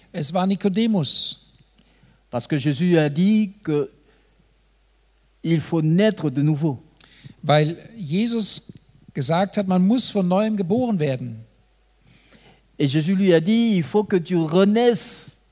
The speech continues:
Speaker 2: de nouveau.
Speaker 1: Und Jesus sagt zu ihm, du musst wieder neu geboren werden.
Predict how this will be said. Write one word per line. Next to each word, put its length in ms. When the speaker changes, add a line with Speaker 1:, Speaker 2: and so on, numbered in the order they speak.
Speaker 2:
de 240
nouveau. 380
Speaker 1:
Und 240
Jesus 280
sagt 220
zu 80
ihm, 160
du 80
musst 440
wieder 300
neu 440
geboren 500
werden. 400